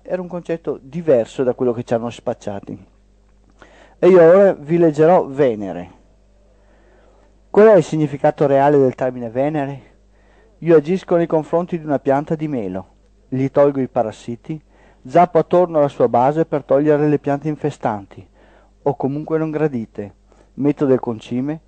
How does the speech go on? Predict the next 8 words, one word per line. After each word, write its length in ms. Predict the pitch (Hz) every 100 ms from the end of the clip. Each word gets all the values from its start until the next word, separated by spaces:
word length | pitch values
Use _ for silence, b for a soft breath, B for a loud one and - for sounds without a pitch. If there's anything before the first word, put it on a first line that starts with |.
| _
poto 260 | _ 139 -
la 120 | 120
pianta, 520 | - 117 120 131 - -
eccetera, 540 | - _ - 107 - -
eccetera. 560 | - - - _ 107 _ b b b b
Queste 340 | 214 233 180
sono 280 | 160 165 156
azio-, 320 | 127 - 143